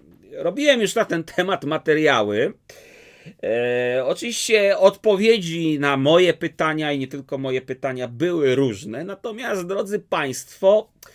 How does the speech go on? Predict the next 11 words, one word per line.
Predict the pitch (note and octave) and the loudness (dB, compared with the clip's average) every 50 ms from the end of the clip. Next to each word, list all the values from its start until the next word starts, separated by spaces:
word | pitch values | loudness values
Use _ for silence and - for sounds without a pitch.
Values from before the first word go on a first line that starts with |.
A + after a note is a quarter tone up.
| _ - - - _ _ _ _ _ _ _ _ _ _ _ _ _ | _ -20 -20 -20 _ _ _ _ _ _ _ _ _ _ _ _ _
ciężko | - - A#3 B3+ C#4 C4 - - C#4+ C4+ | 2 6 6 6 6 4 2 4 4 4
nie | B3 A3 G3 - | 4 2 -2 -2
odnieść | - E3+ G3 F#3+ G3+ A3 G#3+ G3+ F#3 F3 - - - - - | 0 0 0 0 0 -4 -2 -2 -2 -2 -4 -12 -14 -14 -12
wrażenia, | C#3 C#3 F3 F3 E3+ D#3 C3 B2 D3+ D#3+ E3+ F3 E3+ E3+ E3 E3 E3 - - | -6 0 0 2 2 2 2 2 2 2 4 4 4 6 6 4 2 0 -6
że | A2+ B2 C#3 D3+ D3+ D3+ D3+ C3+ - B2+ | -8 -4 -2 0 0 0 0 -2 -4 -4
na | B2+ C#3 C3+ B2 | -6 -4 -4 -4
ziemi | A2+ A2+ A#2+ F3 F#3+ G#3+ G#3+ G#3+ G#3 D#3+ C#3 C3+ | -4 -2 0 2 2 4 2 0 -2 -4 -6 -4
i | C3 | -2
niebie | B2+ D3+ E3+ F3 D#3+ D#3+ D#3+ D#3 | 2 2 2 2 2 2 0 0
są | D3+ - - C3 C3+ C#3 | 0 -2 -2 -2 -2 -2
znaki. | B2+ A#2 A#2 A#2+ C3+ C3 B2 G#2+ - - - - A2 - | -2 -4 -2 0 4 4 4 4 2 -4 -20 -20 -20 -20